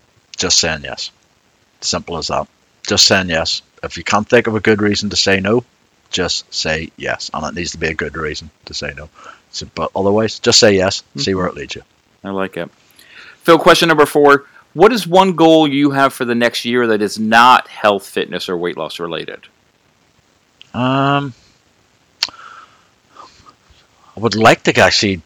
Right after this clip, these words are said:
Speaker 1: you know what? I would like to, uh, improve my work situation,
Speaker 2: Mm-hmm.
Speaker 1: my full-time work situation. So I would like to start exploring the possibility of either promotion at work, um, or changing responsibility and, uh,
Speaker 2: Mm-hmm.
Speaker 1: getting a new job.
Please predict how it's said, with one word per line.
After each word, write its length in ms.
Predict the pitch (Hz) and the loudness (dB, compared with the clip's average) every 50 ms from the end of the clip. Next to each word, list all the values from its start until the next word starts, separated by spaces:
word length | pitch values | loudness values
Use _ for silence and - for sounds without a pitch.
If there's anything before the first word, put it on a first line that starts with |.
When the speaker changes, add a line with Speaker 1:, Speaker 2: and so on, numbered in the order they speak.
| - | -4
Speaker 1:
you 60 | 110 | -4
know 80 | 113 123 | -2 0
what? 220 | 113 92 98 208 - - | 2 2 0 0 -2 -6
I 60 | - 95 | -6 -6
would 160 | 95 101 95 | -4 -4 -4
like 340 | 98 98 95 - - - - | -2 0 2 0 0 -2 -6
to, 520 | - 113 101 95 92 90 87 87 87 87 - _ - | -4 -2 -2 0 0 -2 -2 -4 -6 -8 -12 _ -8
uh, 280 | 82 85 82 80 80 - - | -6 -4 -2 -2 -4 -4 -8
improve 360 | 82 78 - 87 87 80 - | -12 -14 -12 -12 -12 -12 -10
my 140 | 85 82 80 | -10 -10 -8
work 240 | 76 78 78 - | -8 -8 -8 -8
situation, 640 | - - 110 - - - 123 120 120 - - 131 131 _ - - - - - | -2 -4 -2 -2 0 -2 0 0 0 -2 -6 -8 -10 _ -18 -20 -20 -18 -16
Speaker 2:
Mm-hmm. 120 | 151 151 | -12 -6
Speaker 1:
my 340 | 85 87 85 85 85 85 - _ | -2 -2 -2 -2 -2 -6 -8 _
full-time 600 | - - - 92 85 85 - 85 82 80 82 95 | -10 -4 -2 -2 -2 -2 -4 -4 -4 -2 -4 -4
work 200 | 101 104 101 - | -4 -4 -4 -2
situation. 500 | - 117 104 - 117 110 110 104 - 104 | -2 -2 -2 -2 -2 -4 -4 -4 -6 -8
So 240 | - - 104 101 - | -6 -4 -4 -4 -2
I 120 | - 95 | -2 -4
would 140 | 95 98 95 | -4 -6 -8
like 280 | 95 95 95 104 - _ | -6 -4 -4 -4 -4 _
to 400 | - - 107 101 98 92 90 85 - - - - - - _ _ | -6 -4 -2 -2 -2 -4 -6 -8 -12 -16 -20 -20 -20 -20 _ _
start 280 | - - 95 92 87 | -16 -10 -8 -8 -8
exploring 520 | 87 - - _ - 92 87 87 85 85 82 | -8 -10 -10 _ -8 -8 -4 -4 -4 -4 -6
the 60 | 85 | -10
possibility 600 | - - 80 76 - - - 82 80 82 78 85 85 | -10 -10 -10 -10 -10 -10 -10 -10 -8 -8 -8 -8 -8
of 120 | 82 73 | -8 -6
either 220 | 76 76 80 80 - | -6 -6 -6 -8 -10
promotion 420 | - - 95 117 131 - - - | -10 -6 -4 -2 -2 -2 -4 -6
at 60 | - - | 2 4
work, 260 | 131 139 - - _ - - - - _ _ - | 4 4 4 -2 _ -20 -20 -20 -20 _ _ -8
um, 400 | - 98 104 101 101 104 107 101 - | -4 -2 -2 0 0 0 -2 -4 -2
or 480 | 117 117 113 127 127 123 123 123 123 - _ _ _ _ _ | 0 2 4 6 6 6 4 2 0 -6 _ _ _ _ _
changing 460 | - - 92 92 98 98 110 107 107 101 | -8 -6 -4 -4 -4 -4 -4 -4 -4 -4
responsibility 760 | 98 - - - 98 101 - - - 107 101 113 120 - 80 | -6 -8 -6 -6 -6 -6 -6 -6 -6 -2 -2 -2 -2 -2 -4
and, 200 | 151 135 110 92 | -6 -6 -6 -4
uh, 100 | 87 90 | -2 -2
Speaker 2:
Mm-hmm. 120 | 95 104 - | -2 -2 -2
Speaker 1:
getting 260 | - - - 98 92 | -2 -4 -6 -6 -8
a 60 | 95 | -8
new 160 | 95 95 95 | -8 -8 -6
job. 240 | - 107 113 143 - | -4 -4 -4 -4 -4